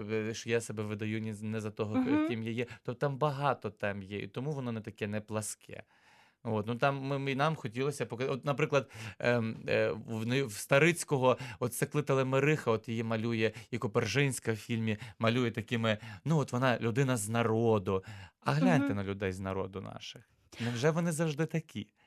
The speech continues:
Speaker 1: Вони різні. І тому для мене, е, на жаль, чомусь, на жаль, все-таки Галахвастов найпривабливіший персонаж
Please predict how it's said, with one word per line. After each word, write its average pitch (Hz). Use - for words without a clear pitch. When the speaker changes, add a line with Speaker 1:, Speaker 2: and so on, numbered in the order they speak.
Speaker 1:
Вони 139
різні. 104
І 120
тому 147
для 143
мене, 175
е, 127
на 127
жаль, 156
чомусь, 135
на 113
жаль, 147
все-таки -
Галахвастов 131
найпривабливіший 110
персонаж 98